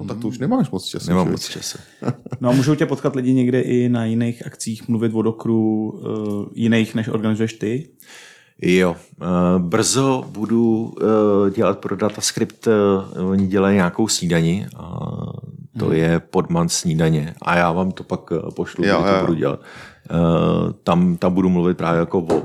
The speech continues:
Speaker 2: o Podmanu, eh, obecně, no. A, a jinak jako já si vás najdu. <laughs> Chodím za zákazníkama.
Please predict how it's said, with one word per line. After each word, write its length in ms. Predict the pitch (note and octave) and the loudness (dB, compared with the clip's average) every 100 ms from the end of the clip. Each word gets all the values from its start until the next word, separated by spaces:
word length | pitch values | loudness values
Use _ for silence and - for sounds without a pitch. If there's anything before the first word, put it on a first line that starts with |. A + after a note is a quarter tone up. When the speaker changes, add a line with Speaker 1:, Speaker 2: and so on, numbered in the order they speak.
| D#2+ | -4
Speaker 2:
o 40 | D#2 | -6
Podmanu, 640 | - E2+ F2 F2 E2+ D2+ - | -2 0 2 2 0 -2 -8
eh, 40 | D#2 D2+ D#2 D#2 D#2 | -8 -6 -4 -4 -6
obecně, 500 | - D2+ D2+ - D2+ | -4 -4 -2 -6 -8
no. 140 | D2 - _ - - - _ - | -10 -14 _ -20 -20 -20 _ -10
A, 560 | D#2+ D#2 D#2+ D#2+ D#2+ D#2 D#2 - - - _ _ | -4 0 2 0 0 -2 -8 -14 -20 -20 _ _
a 120 | - F2+ | -2 2
jinak 340 | F2+ F#2 F2+ | 2 2 0
jako 420 | E2 - F#2 E2 - - - | -2 0 0 -2 -10 -20 -10
já 100 | E2+ | -8
si 220 | - - | -8 -8
vás 200 | D#2+ - | -8 -8
najdu. 240 | - C#2 - - | -8 -8 -10 -10
<laughs> 520 | - - - G3+ F#3+ | -4 0 4 4 4
Chodím 260 | D3 C3+ C3+ | 4 4 4
za 100 | A#2 | 4
zákazníkama. 840 | A2+ G#2 B2 - A#2+ A#2 G#2+ G2+ | 4 4 2 0 0 2 2 2